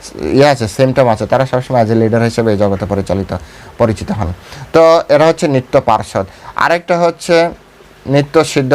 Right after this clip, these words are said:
গেল, এরা নিত্য সিদ্ধরাই নিত্য পার্ষদ। তারপর হচ্ছে সাধন সিদ্ধ, যাদের গুরুদেবের প্রতি প্রচণ্ড আসক্তি এবং তারা নিজেরা সাধন করে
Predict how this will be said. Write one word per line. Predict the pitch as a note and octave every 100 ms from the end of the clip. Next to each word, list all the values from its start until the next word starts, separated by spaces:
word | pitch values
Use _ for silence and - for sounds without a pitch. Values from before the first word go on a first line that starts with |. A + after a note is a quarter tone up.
| C3+
গেল, | B2+
এরা | A#2+ B2 -
নিত্য | - C3 C3 - C#3
সিদ্ধরাই | - B2 C#3+ D#3
নিত্য | B2+ A2+ -
পার্ষদ। | G#2+ A2+ A#2+ A2+ - - - -
তারপর | E3 D#3+ F3+
হচ্ছে | F3+ F3+
সাধন | E3 - B2 D3+ E3
সিদ্ধ, | - A2+ G#2+
যাদের | G2 A#2+ B2 D3+ B2
গুরুদেবের | A#2+ B2+ C#3 C#3+ D3
প্রতি | C#3+ C3+ C#3+ - - - - - -
প্রচণ্ড | D3 C#3+ E3+ F#3 F#3
আসক্তি | E3 B2 - C3+ B2+ - G2+ - - C3
এবং | C#3 D3 D3
তারা | C#3 C3 C3
নিজেরা | B2+ B2 C3+
সাধন | C3+ - A2+ A2+ D#3 E3+
করে | C#3 A2+